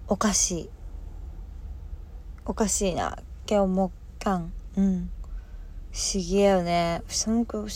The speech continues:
議で。なんかやっぱ、何かを私は先に決めてってなると、やっ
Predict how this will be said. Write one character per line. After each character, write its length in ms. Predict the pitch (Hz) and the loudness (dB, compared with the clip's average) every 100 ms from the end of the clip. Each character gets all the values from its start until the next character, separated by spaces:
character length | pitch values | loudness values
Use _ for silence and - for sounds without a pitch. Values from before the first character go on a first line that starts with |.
| - | -2
議 160 | 196 196 | 0 2
で。 260 | 202 202 - - - - - | 6 6 4 -10 -10 -10 0
な 100 | 220 | 2
ん 80 | 202 | 4
か 100 | 208 | 4
や 60 | |
っ 40 | 202 - | 4 6
ぱ、 280 | 220 196 - - - - - - | 6 6 2 -4 -12 -14 -14 -4
何 260 | 320 359 | -2 -2
か 180 | - 226 | 6 8
を 300 | 196 185 - | 8 4 -2
私 300 | 180 - - | -8 -6 -2
は 80 | 226 | -2
先 320 | 202 226 - | -2 -4 0
に 160 | 233 240 | 0 0
決 160 | - 240 | 0 0
め 180 | 233 | 0
て 320 | 220 240 240 220 | 4 6 6 4
っ 40 | - | -2
て 100 | - | -4
な 160 | 180 185 | 2 2
る 160 | 175 | 0
と、 140 | - | 0
や 60 | |
っ 40 | 170 | -2